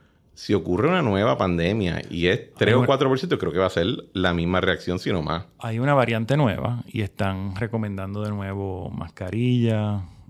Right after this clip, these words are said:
Speaker 2: y ciertas medidas. Yo no estoy siguiendo esa noticia. Sé que
Speaker 1: Yo
Speaker 2: existe.
Speaker 1: tampoco la estoy siguiendo, pero
Speaker 2: Sé que existe, sí. Pues me, caminando de aquí, de allá para acá me contagié, pues no.
Speaker 1: Afecto y yo, chaval.
Speaker 2: Este, estamos fastidiados.
Speaker 1: El,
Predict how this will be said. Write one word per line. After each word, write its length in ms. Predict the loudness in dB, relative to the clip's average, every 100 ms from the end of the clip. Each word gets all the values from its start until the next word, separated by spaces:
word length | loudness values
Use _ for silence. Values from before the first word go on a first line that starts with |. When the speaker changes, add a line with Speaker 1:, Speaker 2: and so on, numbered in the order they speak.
| -20
Speaker 2:
y 160 | -12 -12
ciertas 440 | -8 -8 -6 -6
medidas. 560 | -4 -4 -4 -4 -6 -10 -16 _ _ _ _ _ -10
Yo 120 | -8
no 60 | -8
estoy 160 | -8 -8
siguiendo 640 | -6 -8 -8 -8 -6 -8
esa 200 | -6 -6
noticia. 520 | -6 -6 -8 -8 -10 _ -18
Sé 180 | -8 -2
que 60 |
Speaker 1:
Yo 60 | 4 4
Speaker 2:
existe. 60 | 4
Speaker 1:
tampoco 360 | 2 4 4 4
la 60 |
estoy 160 | 2 -2
siguiendo, 400 | 0 0 0 -4
pero 140 | -6 -2
Speaker 2:
Sé 140 | -2
que 60 | 0
existe, 360 | -2 -2 -2
sí. 160 | -2 -4
Pues 180 | -2 -2
me, 380 | 0 -2 -6 -10 -12
caminando 460 | -6 -4 -2 -2 -2
de 80 | -2
aquí, 220 | -4 -6
de 100 | -4
allá 180 | -2 -2
para 100 | -2 -2
acá 20 | 0
me 260 | -2 -2
contagié, 600 | -2 -4 -2 -2 0 -2
pues 440 | -2 -2 -4 -8 -12 -16 -18 -14
no. 220 | -12 -12 -10
Speaker 1:
Afecto 400 | -6 -6 -6 -4
y 60 | -2
yo, 80 |
chaval. 380 | -2 0 0 -2 -6 -2
Speaker 2:
Este, 240 | 0 0
estamos 280 | 0 0 2
fastidiados. 640 | 0 0 0 0 -2 -4 -6 -12 _ _ 0
Speaker 1:
El, 600 | 4 6 6 6 2